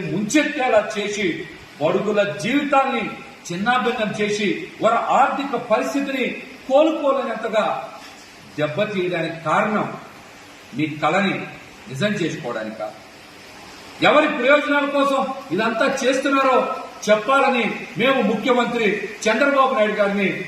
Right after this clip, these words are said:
ప్రశ్నిస్తా ఉన్నాం, ప్రశ్నిస్తా ఉన్నాం. ఎందుకు విజయవాడ నగరాన్ని బలిపశువు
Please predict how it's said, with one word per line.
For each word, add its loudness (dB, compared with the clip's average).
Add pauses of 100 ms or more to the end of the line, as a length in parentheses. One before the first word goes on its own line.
(100)
ప్రశ్నిస్తా -4
ఉన్నాం, -10 (840)
ప్రశ్నిస్తా 2
ఉన్నాం. 0 (540)
ఎందుకు 6 (340)
విజయవాడ 4 (160)
నగరాన్ని 2 (340)
బలిపశువు 0